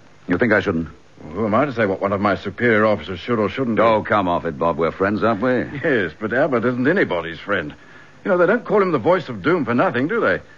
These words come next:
Speaker 2: Do you know, I haven't met one man since I came to the yard who likes working for him.
Speaker 1: Oh, you're forgetting his sergeant.
Speaker 2: And Tiny Mears?
Speaker 1: Yeah.
Speaker 2: Oh, well, he's the exception that proves the rule. They make a good pair, those two.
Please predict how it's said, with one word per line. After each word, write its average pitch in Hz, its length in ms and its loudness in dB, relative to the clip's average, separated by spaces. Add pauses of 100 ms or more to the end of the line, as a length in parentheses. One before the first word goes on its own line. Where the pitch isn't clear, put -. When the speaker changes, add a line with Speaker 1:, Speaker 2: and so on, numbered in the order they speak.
(540)
Speaker 2:
Do - 60 -8
you 285 80 2
know, 185 260 2
I 135 140 0
haven't 175 240 -2
met 156 160 -2
one 202 260 0
man 160 280 2
since 113 140 -12
I 123 120 2
came 156 200 0
to 151 40 -4
the 160 100 0
yard 113 320 2 (140)
who 107 80 -4
likes 143 240 0
working 113 280 0
for 90 160 -2
him. 87 140 -4 (140)
Speaker 1:
Oh, 76 100 -4
you're 69 140 -2
forgetting 76 320 0
his 71 160 -4
sergeant. 73 560 -2 (160)
Speaker 2:
And 92 120 -12
Tiny 151 260 0
Mears? 123 400 2
Speaker 1:
Yeah. 85 180 -2 (160)
Speaker 2:
Oh, 107 180 0
well, 110 180 2
he's 110 220 -4
the 110 60 0
exception 110 420 -2
that 110 140 -2
proves 123 280 2
the 113 120 2
rule. 131 360 2 (140)
They 123 80 -6
make 131 140 -2
a 131 60 0
good 123 220 -2
pair, 135 220 2
those 110 220 0
two. 127 240 -10